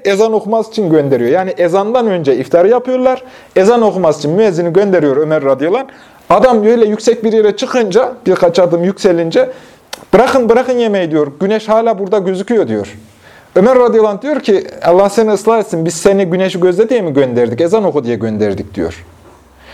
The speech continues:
Başka bir rivayette bu bulutun kapanmasına benzer bir olay. Yani güneşin, e,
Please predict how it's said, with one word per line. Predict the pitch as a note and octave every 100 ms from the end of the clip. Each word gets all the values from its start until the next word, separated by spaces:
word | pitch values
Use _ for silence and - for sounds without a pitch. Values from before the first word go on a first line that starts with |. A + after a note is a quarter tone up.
| -
Başka | F#3 G3 C4 C4
bir |
rivayette | A#3+ B3 A#3 A#3 A#3 C4+ D4+ - - - - -
bu | F#3+ A#3 F#3+
bulutun | F#3+ A3+ A#3 A3+ G#3+
kapanmasına | - F#3+ G#3 G#3 G#3 G#3 G#3+ G#3
benzer | F3+ F#3 F3 F3+ - - _ _ -
bir | E3+
olay. | E3 D3 F3 C4+ - -
Yani | D#3 D#3
güneşin, | E3 F3 F3 E3 C3+ - - - - -
e, | C3+